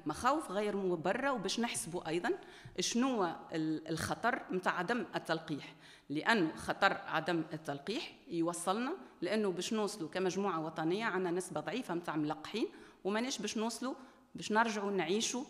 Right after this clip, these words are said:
حياتنا العادية. اليوم يلزم نعرفوا أنه، آه، ال-، آه، آه، التحدي بالنسبة لنا هو أنه نخرجوا من الأزمة اللي احنا عشناها، من الأزمة اللي احنا عايشينها،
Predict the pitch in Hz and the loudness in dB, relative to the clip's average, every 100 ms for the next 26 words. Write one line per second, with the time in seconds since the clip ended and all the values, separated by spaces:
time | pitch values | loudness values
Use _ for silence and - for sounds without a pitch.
0 | - - 185 196 220 208 185 180 185 143 | -10 0 2 2 0 0 2 2 2 0
1 | - - - 160 175 202 175 175 170 175 | -6 -16 -6 0 4 6 6 4 4 4
2 | 196 190 185 165 - 190 175 160 165 156 | 6 4 2 -4 0 2 2 0 -2 -4
3 | 147 160 151 151 151 143 147 - - 147 | -4 -2 -2 0 -2 -4 -8 -18 -6 -2
4 | 143 - 151 - 156 185 - 262 185 165 | -2 -2 -4 -4 0 2 4 2 2 0
5 | 160 170 175 - 156 196 254 - - - | 2 2 0 -2 0 2 2 -2 -10 -6
6 | 165 160 - 196 170 147 - 180 262 - | -2 0 2 4 4 4 0 0 2 0
7 | 147 147 139 - - - - 208 170 165 | -6 -6 -8 -6 -4 -2 0 2 0 0
8 | 170 160 165 - 190 156 - - 214 - | -2 -4 -4 -4 -2 -2 -4 -8 -4 0
9 | 185 180 190 349 - - - 170 175 208 | 4 4 2 -4 -6 -16 -4 -2 2 2
10 | 170 160 151 - 262 277 226 214 214 226 | 2 2 2 -2 -2 0 0 -2 -2 -2
11 | 247 247 | -2 -2